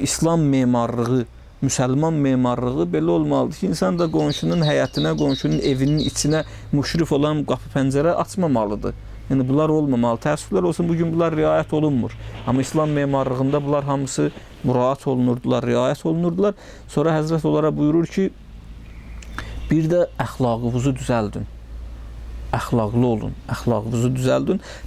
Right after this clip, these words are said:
Bu şərtlə sizi əfv eləyirəm. Həzrət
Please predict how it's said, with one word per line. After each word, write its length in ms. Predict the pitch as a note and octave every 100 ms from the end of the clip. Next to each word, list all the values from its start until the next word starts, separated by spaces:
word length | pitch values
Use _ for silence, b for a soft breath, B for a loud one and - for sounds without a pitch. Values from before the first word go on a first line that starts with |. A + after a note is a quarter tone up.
| -
Bu 80 | A3
şərtlə 480 | - F#3+ - F3+ E3+
sizi 240 | - C3 -
əfv 320 | A2 - B2
eləyirəm. 400 | G2+ - - - - B B B B
Həzrət 480 | D#3+ C#3+ E3 G#3+ -